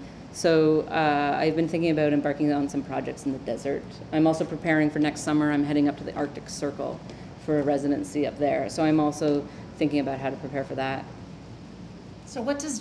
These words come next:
Speaker 2: one do in a residency at the Arctic Circle?
Speaker 1: I don't know. I don't, I, it's research, so I have to figure out exactly what my research is, um, and that's, that's something that's in development right now.
Speaker 2: I hope you'll be with other people, yes?
Speaker 1: I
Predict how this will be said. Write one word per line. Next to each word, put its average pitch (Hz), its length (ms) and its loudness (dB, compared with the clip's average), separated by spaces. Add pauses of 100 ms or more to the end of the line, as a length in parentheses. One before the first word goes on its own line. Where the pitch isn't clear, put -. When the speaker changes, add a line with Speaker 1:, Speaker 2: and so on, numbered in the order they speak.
Speaker 2:
one 220 300 2
do 190 480 -4
in 180 180 -4
a - 20 -2
residency 170 800 -4
at 170 100 -8
the 175 220 -10
Arctic 175 480 -6
Circle? - 300 -4
Speaker 1:
I 180 100 2
don't 196 140 2
know. 185 280 4
I 175 140 4
don't, 196 180 0 (320)
I, 202 100 6
it's 214 260 6
research, 208 580 4
so 190 360 8
I 180 200 6
have 240 220 2
to 226 80 -6
figure 208 280 6
out 190 160 6
exactly 160 460 4
what 170 140 4
my 165 80 2
research 156 480 0
is, 120 340 -4
um, 135 500 0
and 151 140 4
that's, 143 320 2 (140)
that's 151 200 4
something 147 300 2
that's 135 260 -2
in 139 140 0
development 123 520 -2
right 85 160 -6
now. 101 260 -6 (840)
Speaker 2:
I 202 80 -2
hope 226 220 -2
you'll 220 120 2
be 208 140 0
with 196 160 -2
other 180 200 -4
people, 175 480 -10
yes? 175 200 -6
Speaker 1:
I 202 120 8